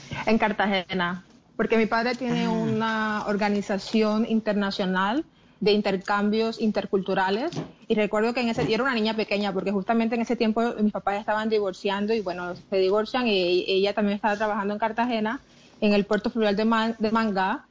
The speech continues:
Speaker 1: y había una conferencia de, de, de esta organización de Amigos del Mundo, que es sobre,
Speaker 2: Ujú.
Speaker 1: eh, el medio ambiente y todo esto. Entonces ahí se conocieron mi, mi papá, mi padrastro y mi mamá.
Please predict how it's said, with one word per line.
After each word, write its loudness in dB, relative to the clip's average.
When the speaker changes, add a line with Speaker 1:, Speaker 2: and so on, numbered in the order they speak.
Speaker 1:
y 4
había 4
una 0
conferencia 0
de, -2
de, 2
de 2
esta 0
organización 0
de 2
Amigos 2
del 0
Mundo, -2
que 4
es -2
sobre, 2
Speaker 2:
Ujú. -6
Speaker 1:
eh, 2
el 2
medio 4
ambiente 2
y 2
todo 2
esto. -2
Entonces 2
ahí 4
se 0
conocieron 2
mi, 0
mi 0
papá, 0
mi 2
padrastro 0
y 2
mi 0
mamá. -4